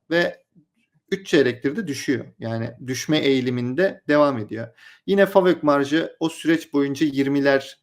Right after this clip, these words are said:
işte on sekiz yirmiler seviyesindeyken şu an son çeyrek sekiz seksen dokuz, ondan önceki çeyrek on seksen dokuz, ondan önceki çeyrek on üç yirmi. Yani o da aslında düşme eğiliminde. Yani Stellantis birleşmesi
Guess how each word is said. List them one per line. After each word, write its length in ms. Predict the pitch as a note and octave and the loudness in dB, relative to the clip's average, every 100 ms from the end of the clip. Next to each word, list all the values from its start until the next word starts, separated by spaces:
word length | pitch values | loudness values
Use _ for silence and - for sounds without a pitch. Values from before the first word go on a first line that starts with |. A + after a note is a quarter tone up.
| _ | _
işte 220 | - - | -20 -14
on 220 | - D3 | -2 0
sekiz 420 | C#3 - - C3+ | 0 -6 -6 -2
yirmiler 340 | C3+ C3+ C#3 C#3+ | 0 0 2 2
seviyesindeyken 1000 | C#3 C#3 A2+ A2 - A2 G#2+ - F#3+ G#3 _ _ _ | 2 -2 -2 -6 -8 -8 -8 -6 -6 -6 _ _ _
şu 200 | - F#3 | -6 0
an 300 | D#3+ D3+ - _ | 2 2 -2 _
son 280 | - E3+ | -4 -2
çeyrek 400 | D#3 D3+ C#3 E3+ | 0 2 2 2
sekiz 340 | - D#3 D3+ - | -4 -6 -4 -4
seksen 460 | D3+ A#2 - A#2 | -4 -4 -8 -8
dokuz, 400 | A#2+ - F#3+ F#3+ _ _ _ | -8 -6 -6 -6 _ _ _
ondan 280 | - D#3 D#3+ | -4 0 0
önceki 280 | C#3+ C#3+ C#3+ | 0 -2 -4
çeyrek 320 | - D3 E3+ | 0 0 0
on 160 | D#3+ D#3 | 0 0
seksen 440 | D3+ A#2+ - A2+ | 0 -6 -6 -8
dokuz, 240 | G#2+ A2 F3 | -8 -10 -6
ondan 280 | D#3+ D3+ D3 | -4 -2 -2
önceki 180 | A#2 | -4
çeyrek 260 | A#2 E3+ - | -4 -4 -2
on 120 | D3+ | -4
üç 220 | A#2+ A#2 | -4 -8
yirmi. 220 | A#2 A#2 B2 | -10 -8 -4
Yani 220 | C3+ C3+ | -4 -2
o 180 | D#3 D#3 | 0 2
da 100 | B2+ | 2
aslında 560 | A#2 B2 A#2 C#3 B3 _ _ _ D3 | 0 -8 -6 -6 -8 _ _ _ -2
düşme 300 | D3+ - E3+ | 0 2 0
eğiliminde. 480 | B2 A2 A2 - _ _ - | 2 -2 -8 -12 _ _ -8
Yani 120 | C3+ | -6
Stellantis 800 | - - D#3 F#3 F#3+ F#3 D3 - - | -4 0 2 2 0 -6 -8 -10 -6
birleşmesi 840 | C#3 C#3 C3+ - B2 A#2 D#3+ F3 | 0 2 2 0 -6 -2 0 0